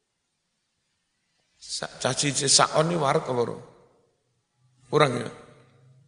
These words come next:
Hah? Kurang? Kurang ngawur ae cah cici sak ngono. Apa maneh buko ya. Sak kilo paring bocah enem ya.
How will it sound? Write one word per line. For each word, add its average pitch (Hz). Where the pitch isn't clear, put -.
Hah? 185
Kurang? 156
Kurang 147
ngawur 131
ae 123
cah 123
cici 123
sak -
ngono. 135
Apa 123
maneh 135
buko 123
ya. 123
Sak -
kilo 139
paring 127
bocah 123
enem 139
ya. 135